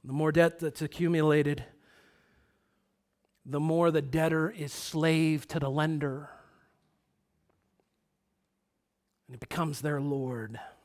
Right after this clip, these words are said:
Friends, disciples aren't to think that way.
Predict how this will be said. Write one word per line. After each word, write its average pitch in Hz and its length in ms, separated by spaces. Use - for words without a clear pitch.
Friends, 160 220
disciples 190 500
aren't 170 160
to 160 100
think 147 260
that 131 200
way. - 300